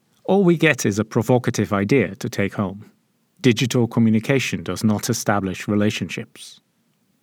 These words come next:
You may think I'm being pedantic. As I said, Hahn's books don't seem to be intended to be read in this analytic way.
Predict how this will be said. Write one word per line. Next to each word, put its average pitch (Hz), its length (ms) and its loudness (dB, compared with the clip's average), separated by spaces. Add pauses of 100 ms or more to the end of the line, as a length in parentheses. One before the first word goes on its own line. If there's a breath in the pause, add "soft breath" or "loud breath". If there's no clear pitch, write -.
(3250)
You 165 120 4
may 196 140 6
think 233 320 2
I'm 170 180 2
being 135 320 4
pedantic. 120 800 0
As 143 160 4
I 156 80 6
said, 101 380 0
Hahn's 131 280 0
books - 320 0
don't 117 260 2
seem 110 260 2
to - 120 -6
be 107 140 2
intended 101 440 0
to - 80 -6
be 104 140 2
read 107 280 0
in 87 80 -8
this 90 200 -6
analytic 98 560 -4
way. 95 300 -2